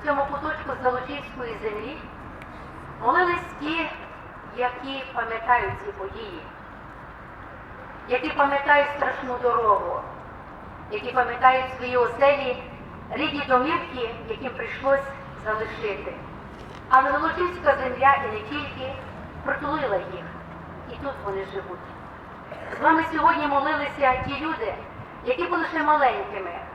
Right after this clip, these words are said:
і задумувались, чому батько і мати в тузі, чому не радіють тому сонцю, тому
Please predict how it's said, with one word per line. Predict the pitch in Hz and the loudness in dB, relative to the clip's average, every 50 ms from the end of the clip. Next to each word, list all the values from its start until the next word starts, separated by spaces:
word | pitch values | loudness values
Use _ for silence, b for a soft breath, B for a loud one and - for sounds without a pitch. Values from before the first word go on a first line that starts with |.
| - - - - - - - - - - - - 247 | -14 -14 -14 -14 -14 -14 -14 -14 -14 -14 -12 -8 -2
і | 247 | 2
задумувались, | 262 254 269 311 311 277 262 240 220 202 202 196 - - - 254 | 2 2 4 2 2 2 2 0 0 -2 -2 -4 -6 -6 -6 -4
чому | 262 277 302 311 302 - - | -2 -2 0 -2 -4 0 6
батько | 254 262 277 277 277 269 269 269 | 8 10 10 10 6 4 2 2
і | 262 254 247 | 2 2 6
мати | 240 247 262 269 262 269 | 8 10 10 10 8 2
в | 262 - - | -2 -4 -4
тузі, | 302 302 302 277 - - 359 - - - - - - - - - - - - - - - - - - - - | -4 -2 -2 -4 -4 -8 -10 -12 -10 -12 -12 -14 -14 -16 -16 -16 -16 -16 -16 -16 -16 -16 -16 -16 -12 -6 -4
чому | 262 254 262 262 | 0 2 2 4
не | 262 269 277 294 - 240 | 4 4 4 4 4 6
радіють | 262 294 285 277 302 339 320 262 240 220 - - - - - - - - - - - | 4 4 4 4 2 0 0 -2 -2 -6 -8 -12 -14 -14 -16 -16 -16 -16 -16 -4 4
тому | 269 269 269 269 269 254 247 - - - - - | 6 6 8 8 6 4 4 2 -6 -10 -6 0
сонцю, | 247 247 269 254 - - - 247 226 226 - - - - - | 2 2 2 0 -2 -6 -6 -6 -6 -6 -8 -14 -8 0 6
тому | 277 285 285 285 | 6 8 8 6